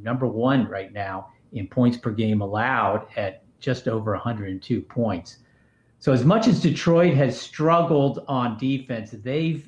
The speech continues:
uh, been also as bad on offense. Uh, they're ranked just twenty-ninth in field goal percentage at forty-two point eight percent. So given Phoenix's,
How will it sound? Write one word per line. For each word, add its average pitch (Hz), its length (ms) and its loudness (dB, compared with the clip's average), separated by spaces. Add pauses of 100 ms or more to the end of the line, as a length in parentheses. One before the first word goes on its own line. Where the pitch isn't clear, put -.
(140)
uh, 113 320 -10 (200)
been 113 220 -4 (100)
also 120 600 -2
as 101 200 -12
bad 107 440 -6
on 95 260 -8
offense. 131 760 0 (380)
Uh, 107 260 -2
they're 104 140 -2
ranked 113 300 0
just - 180 -10
twenty-ninth 127 840 2
in 127 100 2
field 123 380 -2
goal 131 180 0
percentage 131 800 -4 (200)
at - 160 -16
forty-two 123 500 0
point 117 340 -2
eight 113 240 -2
percent. 120 520 0 (440)
So - 120 0
given 175 560 6
Phoenix's, 147 840 2